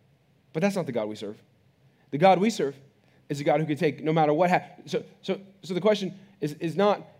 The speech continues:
if, but when you go through your valley, just know God can redeem it. So no matter what twenty twenty-one was, whether it was great or whether it was terrible, God can take that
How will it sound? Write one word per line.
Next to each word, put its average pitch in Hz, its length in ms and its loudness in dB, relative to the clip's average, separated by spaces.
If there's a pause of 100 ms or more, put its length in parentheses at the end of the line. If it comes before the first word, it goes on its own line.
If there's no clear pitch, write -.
(180)
if, 165 320 6 (380)
but 143 120 0
when 180 320 2
you 202 100 0
go 156 180 2
through 139 500 -4
your 139 160 -2
valley, 139 480 0
just 208 340 0
know 156 640 0
God 143 500 4 (280)
can 135 480 -4 (640)
redeem 160 380 0
it. - 160 -10 (420)
So - 140 -2
no 180 100 2
matter 190 220 6
what 208 240 8
twenty 208 180 0
twenty-one 180 380 2
was, 160 580 0 (160)
whether 156 180 2
it 156 60 4
was 143 140 -2
great 147 340 4 (220)
or 139 120 -2
whether 139 180 2
it - 20 -2
was 127 160 -6
terrible, 131 580 -2 (200)
God 156 440 6
can 151 140 -2
take 185 380 0
that 127 480 0